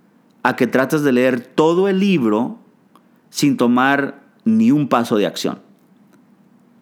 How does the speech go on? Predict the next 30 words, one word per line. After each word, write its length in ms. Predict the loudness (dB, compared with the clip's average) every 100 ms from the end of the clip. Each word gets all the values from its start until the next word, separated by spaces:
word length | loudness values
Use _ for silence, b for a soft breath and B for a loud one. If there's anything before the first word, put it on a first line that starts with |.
| _
¿Ok? 160 | -6 -2
Entonces 480 | 0 2 2 2 2
nos 160 | 2
vemos 260 | 2 2 0
la 120 | -2
próxima 480 | -2 -4 -2 -4 -4
semana, 640 | -2 -2 -2 -2 -2 -4 -2
ah, 440 | -2 0 -2 -2 -4 -8 -12 b b b
por 200 | -2 0
este 240 | 0 0 -2
mismo, 680 | 0 -2 -2 0 0 -4 -8
ah, 200 | -4 -2
método 600 | 0 -2 -2 -2 0 0
de 160 | -2 -2
comunicación, 840 | -4 -2 -2 -4 -6 -2 -2 0
ya 180 | -2 -2
que, 360 | -2 -2 -4 B B B B B
ah, 140 | -2 -2
es 120 | 0
muy, 420 | 0 0 0 -2
ah, 380 | -2 -2 -2 -4 -8 -18 -10
pues, 400 | -6 -6 -8 -18 _ _ _ _ _
es 140 | -6 -2
muy 140 | -2
conveniente 720 | 0 0 2 2 2 0 -2
porque 320 | -4 -4 -4 -4
pu-, 280 | -4 -2
lo 200 | -2 -4
puedo 260 | -2 -2 0
grabar 600 | -2 -2 0 -2 -4 -8